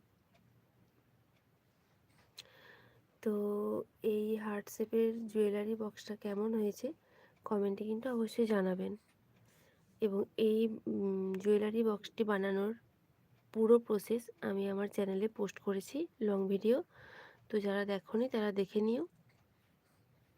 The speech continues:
আর যারা নতুন লাইভে জয়েন হয়েছো তারা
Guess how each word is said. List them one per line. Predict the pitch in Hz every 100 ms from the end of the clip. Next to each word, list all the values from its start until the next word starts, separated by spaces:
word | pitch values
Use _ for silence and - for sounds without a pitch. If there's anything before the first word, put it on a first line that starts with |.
| _ _ _ _ _ _ _ _ _ _ _ _ 214
আর | 202 196
যারা | 202 196 196
নতুন | 202 202 - 240 254 262 254
লাইভে | 233 214 202 208
জয়েন | 202 196 202
হয়েছো | 214 220 220 269
তারা | 226 202 196 196